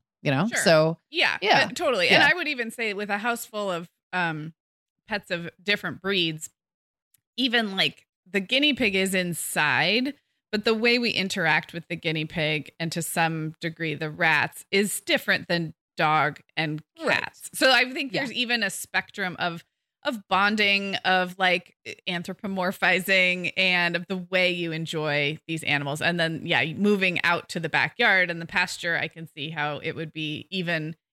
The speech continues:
Speaker 2: even less
Speaker 1: Yeah.
Speaker 2: of a domesticated companion and more of, like, yeah, a working animal.
Speaker 1: And we'll get into this in a little bit, but, um, I think I mentioned that we bought twenty-five chicks,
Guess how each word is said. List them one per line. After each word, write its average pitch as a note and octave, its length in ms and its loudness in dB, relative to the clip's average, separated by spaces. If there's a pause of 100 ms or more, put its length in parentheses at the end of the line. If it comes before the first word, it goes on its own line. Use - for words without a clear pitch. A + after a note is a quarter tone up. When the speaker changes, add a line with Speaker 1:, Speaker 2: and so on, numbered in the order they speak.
Speaker 2:
even C4+ 340 2
less F#3+ 240 2
Speaker 1:
Yeah. F#3 60 0
Speaker 2:
of F3+ 80 -4
a E3+ 220 0 (520)
domesticated E3+ 840 -2 (100)
companion D3+ 640 -2
and D3 200 -4
more C#3 280 -4
of, C3+ 320 -6 (180)
like, - 280 -12 (140)
yeah, A#3 180 -6 (120)
a E3 60 -12
working F#3 320 -14
animal. F#2 260 -16 (540)
Speaker 1:
And A3+ 160 6
we'll G#3+ 100 8
get G#3 180 4
into G#3 200 4
this F3 180 4
in E3 80 2
a E3 40 2
little D#3+ 180 6
bit, D#3+ 340 6
but, D#3+ 240 4
um, D3+ 320 2 (220)
I E3 80 4
think F3+ 220 2
I D#3+ 100 6
mentioned F3 420 4
that D3+ 80 4
we D#3+ 80 4
bought D3+ 240 4
twenty-five D#3+ 720 2
chicks, - 480 -6